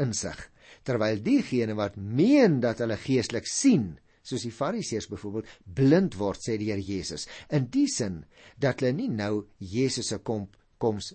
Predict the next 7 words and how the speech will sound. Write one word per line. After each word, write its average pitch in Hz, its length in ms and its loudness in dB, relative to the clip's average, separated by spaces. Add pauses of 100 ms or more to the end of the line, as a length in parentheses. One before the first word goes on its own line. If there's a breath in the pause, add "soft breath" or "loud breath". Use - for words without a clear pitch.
(140)
werklik 123 420 -2
wer-, 101 320 -4
wil 113 280 -2
erken 104 500 -4 (160)
of 160 340 0
verstaan 85 640 -6
nie. 73 100 -16